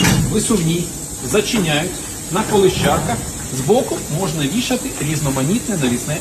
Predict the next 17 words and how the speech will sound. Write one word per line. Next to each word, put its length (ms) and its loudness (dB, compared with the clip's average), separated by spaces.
обладнання. 560 0
Також 360 0
воно 280 0
буде 240 -2
окремо. 360 -2
Надалі, 440 2
далі 200 4
ось 80 -4
така 380 0
тумба 260 2
у 140 0
нас 140 -2
також 300 -2
зачиняється 720 -2
і 40 -4
ось 160 -8
так 80 -6